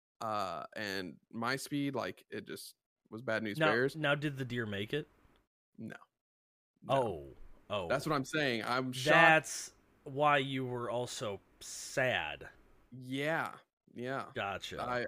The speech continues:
Speaker 1: I was more sad about the deer than I, uh,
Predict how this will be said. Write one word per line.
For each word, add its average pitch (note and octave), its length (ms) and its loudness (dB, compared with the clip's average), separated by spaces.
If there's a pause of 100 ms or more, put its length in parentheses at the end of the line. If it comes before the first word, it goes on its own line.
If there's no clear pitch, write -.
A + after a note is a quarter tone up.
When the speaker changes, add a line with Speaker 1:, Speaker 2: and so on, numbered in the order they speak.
Speaker 1:
I A#2+ 260 -2
was A#2 500 -6
more C#3+ 240 0
sad E3+ 280 2
about D3 240 2
the B2 80 -4
deer C#3 680 -2 (200)
than B2+ 300 0
I, A2+ 520 0
uh, A2 480 -2